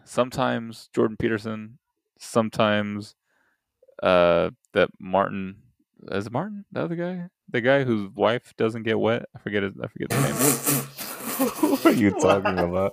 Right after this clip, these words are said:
Speaker 1: What's his name?
Speaker 2: Who in the world?
Speaker 3: What?
Speaker 2: Whoa.
Speaker 1: I know y'all don't know who
Speaker 2: <laughs>
Speaker 1: that, who I'm talking
Speaker 2: Yeah.
Speaker 1: about, but, um,
Speaker 2: No, not at all.
Speaker 1: <sighs> God, I can't remember his name.
Speaker 2: I'm,
Speaker 1: His
Speaker 2: I'm
Speaker 1: wife
Speaker 2: not that
Speaker 1: doesn't
Speaker 2: up to
Speaker 1: get
Speaker 2: date
Speaker 1: wet.
Speaker 2: with the memes.
Speaker 1: So
Speaker 2: Yeah.
Speaker 1: when the,
Speaker 3: Okay.
Speaker 1: so when the song Wet,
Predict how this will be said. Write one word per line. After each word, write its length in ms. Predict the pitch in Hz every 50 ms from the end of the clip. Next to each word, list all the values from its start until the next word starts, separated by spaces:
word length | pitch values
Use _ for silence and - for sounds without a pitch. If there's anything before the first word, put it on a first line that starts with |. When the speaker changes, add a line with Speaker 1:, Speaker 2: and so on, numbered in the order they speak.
| -
Speaker 1:
What's 260 | - 107 113 131 131 -
his 140 | 143 135
name? 280 | 143 143 147 147 151 -
Speaker 2:
Who 300 | - 156 139 135 143 147
in 120 | 131 104 98
the 100 | 95 92
world? 580 | 90 90 95 98 104 117 117 120 120 117 135 - - 226 220 - 98 95
Speaker 3:
What? 400 | 98 104 98 101 101 95 90 90
Speaker 2:
Whoa. 240 | 95 95 92 - - - - - - - - - - -
Speaker 1:
I 180 | - 80 110
know 140 | 120 123 120
y'all 200 | 120 113 104 101
don't 220 | - 320 311 269 254
know 160 | 185 87 90
who 160 | 269 - -
Speaker 2:
<laughs> 20 |
Speaker 1:
that, 180 | 87 87 85 87
who 160 | - 101 101
I'm 120 | 92 90 -
talking 280 | - 92 90 90 92
Speaker 2:
Yeah. 20 | 76
Speaker 1:
about, 340 | 69 90 87 87 - - -
but, 300 | - - 98 92 90 90
um, 500 | 90 90 87 87 87 87 87 90 95 101 _ _ _ _ _ _ _ _ _ _ -
Speaker 2:
No, 240 | 104 - - - - - - -
not 240 | 80 82 87 85
at 120 | 85 82 82
all. 300 | - 85 80 82 87 - -
Speaker 1:
<sighs> 120 | - -
God, 240 | - 113 107 101 -
I 20 | - _
can't 180 | - 107 90 90
remember 200 | 98 95 92 95
his 140 | 92 90 92
name. 200 | 92 92 92 92
Speaker 2:
I'm, 160 | 95 95 95
Speaker 1:
His 140 | 107 104 98
Speaker 2:
I'm 40 |
Speaker 1:
wife 280 | 107 113 - 98 90 80
Speaker 2:
not 40 | 78
that 160 | 90 90 90
Speaker 1:
doesn't 20 | 85
Speaker 2:
up 140 | 82 85 101
to 80 | 98
Speaker 1:
get 20 | 85
Speaker 2:
date 160 | 82 - -
Speaker 1:
wet. 40 | 98
Speaker 2:
with 160 | 87 - -
the 80 | -
memes. 600 | 78 78 78 78 80 80 82 82 85 98 - _ _ - -
Speaker 1:
So 180 | - 120 123
Speaker 2:
Yeah. 0 |
Speaker 1:
when 140 | 123 127 127
the, 160 | 123 123 120
Speaker 3:
Okay. 80 | - -
Speaker 1:
so 160 | 120 127 123 123
when 120 | 123 120
the 80 | 117 110
song 380 | - - 127 131 135 131 120
Wet, 280 | 117 123 123 120 -